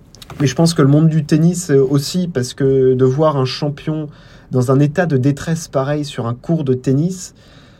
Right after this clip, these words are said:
C'est, c'est terrible. Mais après, c'est quelle que soit le, le, la, la personne, hein, enfin, quel que soit le joueur. Mais c'est vrai qu'avec Nadal, il y a ce truc, euh, en plus, bon, bah, c'est Rafael Nadal.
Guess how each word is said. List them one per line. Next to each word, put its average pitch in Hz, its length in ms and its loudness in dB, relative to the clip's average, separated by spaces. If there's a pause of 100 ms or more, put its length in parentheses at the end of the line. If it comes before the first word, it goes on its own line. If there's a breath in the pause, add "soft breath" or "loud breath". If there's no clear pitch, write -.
(380 loud breath)
C'est, 127 460 0
c'est 127 160 -4
terrible. 170 240 0
Mais - 60 2
après, - 180 -2
c'est 139 140 -2
quelle 170 180 0
que 160 140 -4
soit 170 240 -2
le, 120 400 0
le, 113 200 -6
la, 113 220 -4
la 120 160 -4
personne, 143 460 0
hein, - 40 2
enfin, 123 200 -4
quel 127 180 -2
que 131 100 -2
soit 139 200 -2
le 135 100 4
joueur. 151 320 4
Mais 123 100 0
c'est 123 140 -4
vrai 135 100 0
qu'avec 123 320 -6
Nadal, 135 280 -4
il 131 60 0
y - 20 2
a 120 40 -2
ce 127 140 -8
truc, 143 380 -6
euh, 117 140 -6
en 120 100 -8
plus, 139 260 -6
bon, 117 140 -10
bah, 107 160 -10
c'est 139 180 -6
Rafael 123 380 -6
Nadal. 135 340 0